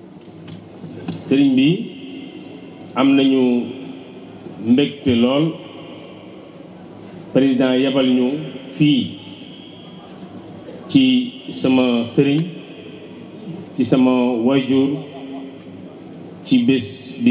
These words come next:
ñuy tuddee màggalu Porokhane. Sëriñ bi, xanaa ba ñuy tàmbali rek, dañ leen di ziar seen mbokk, suñu mbokk, suñu Cheikh Darou Rahman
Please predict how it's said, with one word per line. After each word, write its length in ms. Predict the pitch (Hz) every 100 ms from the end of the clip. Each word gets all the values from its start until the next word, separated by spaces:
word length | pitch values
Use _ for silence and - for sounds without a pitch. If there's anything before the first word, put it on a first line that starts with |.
| 127
ñuy 240 | 131 123
tuddee 300 | 127 120 127
màggalu 540 | 120 120 107 120 113 107
Porokhane. 400 | 120 104 101 82 - - - - - - - - - - - - - - - - - - - - - - - -
Sëriñ 260 | 139 127 123
bi, 140 | 139 147
xanaa 260 | 135 131
ba 140 | 123 127
ñuy 340 | 131 131 123
tàmbali 360 | 135 135 123 123
rek, 260 | 139 - 123
dañ 100 | 127
leen 180 | 127 120
di 100 | 117
ziar 560 | 113 127 131 143 160 - - - - - - - - -
seen 640 | - 131 127 123 120 120
mbokk, 340 | 147 151 -
suñu 260 | - 131 131
mbokk, 480 | 123 151 156 - -
suñu 180 | 127 123
Cheikh 280 | 135 120 113
Darou 280 | 113 113
Rahman 320 | 120 120 120